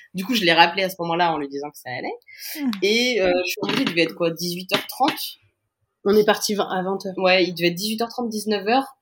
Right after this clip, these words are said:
Speaker 1: où du coup, euh, on nous a annoncé à ce moment-là que ça allait être en césarienne.
Speaker 2: D'accord.
Speaker 3: En mode, euh, c'est bon,
Speaker 1: C'est
Speaker 3: on,
Speaker 1: bon,
Speaker 3: on
Speaker 1: on
Speaker 3: arrête
Speaker 1: arrête
Speaker 3: les
Speaker 1: les
Speaker 3: frais.
Speaker 1: frais.
Speaker 2: Ouais, c'est ça. De toute manière,
Speaker 3: Et,
Speaker 2: ça veut
Speaker 3: euh,
Speaker 2: pas, ça veut pas.
Speaker 3: Ouais, c'est
Speaker 1: Ouais.
Speaker 3: ça. Et le truc, c'est que moi, je leur avais dit, je n'ai pas de problème avec la césarienne.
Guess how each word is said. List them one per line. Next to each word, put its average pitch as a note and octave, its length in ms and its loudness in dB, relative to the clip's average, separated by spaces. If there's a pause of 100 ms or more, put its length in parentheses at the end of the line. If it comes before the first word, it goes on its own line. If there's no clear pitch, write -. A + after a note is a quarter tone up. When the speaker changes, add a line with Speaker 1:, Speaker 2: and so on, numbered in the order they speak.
Speaker 1:
où A#3+ 240 -2
du G3+ 140 -10
coup, A3+ 340 -4
euh, E3 440 0 (540)
on F#3+ 80 0
nous F#3+ 220 0
a G3 60 8
annoncé G#3 300 4
à A3 60 -2
ce A3 140 -8
moment-là G3 240 -2
que A3 80 -8
ça G3 120 -2
allait F3 160 2
être F3 160 -2
en F3+ 60 -2
césarienne. D#3 460 -4 (420)
Speaker 2:
D'accord. F3 320 -2 (240)
Speaker 3:
En G3 60 -2
mode, F#3+ 240 0
euh, E3+ 320 -10
c'est E3 160 -10
bon, F3 100 -2
Speaker 1:
C'est D#3+ 120 0
Speaker 3:
on, - 20 -6
Speaker 1:
bon, E3+ 100 -4
Speaker 3:
on C#3+ 160 -2
Speaker 1:
on D3+ 40 -4
Speaker 3:
arrête D#3 160 0
Speaker 1:
arrête E3+ 160 0
Speaker 3:
les E3+ 40 -2
Speaker 1:
les F3 80 -2
Speaker 3:
frais. E3+ 160 -6
Speaker 1:
frais. - 80 4
Speaker 2:
Ouais, E3 120 2
c'est G3+ 100 -4
ça. F#3 140 -4 (880)
De - 100 -10
toute E3 60 -6
manière, G#3 300 4
Speaker 3:
Et, A#3+ 100 6
Speaker 2:
ça A3+ 80 12
veut A3 80 12
Speaker 3:
euh, G3+ 80 10
Speaker 2:
pas, C4 160 10
ça B3+ 140 4
veut A3+ 120 2
pas. - 140 0 (680)
Speaker 3:
Ouais, C4 200 4
c'est B3+ 100 0
Speaker 1:
Ouais. B3+ 80 4
Speaker 3:
ça. A3+ 260 4
Et C#4 80 10
le C#4+ 120 10
truc, F4 140 6
c'est D#4+ 140 8
que C#4 80 4
moi, C4+ 160 8
je C#4+ 80 4
leur A3+ 160 4
avais G#3+ 220 2
dit, C4 240 4
je A#3+ 80 4
n'ai G3+ 100 4
pas C4+ 140 0
de C4+ 40 -12
problème A#3+ 280 0
avec A3 160 0
la G#3+ 60 -4
césarienne. G3+ 480 -4